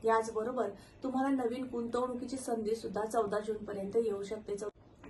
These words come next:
पराक्रम, परिश्रम, कीर्ती, प्रसिद्धीचे हे तिसरं स्थान आहे. तुम्हाला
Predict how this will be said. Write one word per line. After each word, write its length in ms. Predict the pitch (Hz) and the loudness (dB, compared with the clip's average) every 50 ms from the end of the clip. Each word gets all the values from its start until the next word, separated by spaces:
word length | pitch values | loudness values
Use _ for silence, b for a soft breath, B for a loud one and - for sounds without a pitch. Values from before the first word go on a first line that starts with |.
| - | 6
पराक्रम, 460 | 277 262 262 262 269 294 294 294 294 | 8 8 10 8 8 6 2 2 2
परिश्रम, 520 | 285 277 240 240 233 - - 240 233 220 214 | 2 4 2 2 0 0 0 0 0 -2 0
कीर्ती, 300 | - 240 226 220 - 233 | -2 -4 -4 -2 -4 0
प्रसिद्धीचे 560 | - 226 220 214 - - - 226 226 226 233 | 2 2 2 2 0 -6 -8 -8 -2 -2 0
हे 120 | 233 240 233 226 | 2 2 0 0
तिसरं 300 | 233 226 - - 208 208 | 0 -2 -2 -2 -4 -4
स्थान 300 | 202 - - 208 202 202 | -6 -6 -4 -4 -4 -4
आहे. 200 | 202 190 190 185 - B B B B B - | -6 -6 -6 -6 -6 B B B B B 0
तुम्हाला 380 | 277 262 285 285 294 294 294 | 4 6 6 6 6 4 2